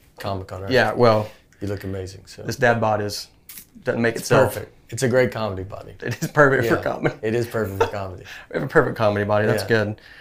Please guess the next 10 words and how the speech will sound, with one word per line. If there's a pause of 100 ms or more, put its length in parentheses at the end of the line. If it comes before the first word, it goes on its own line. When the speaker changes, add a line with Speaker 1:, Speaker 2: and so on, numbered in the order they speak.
(200)
Speaker 2:
Um, (180)
okay,
so (100)
you've
got
this,
uh,
Be
Funny
tour.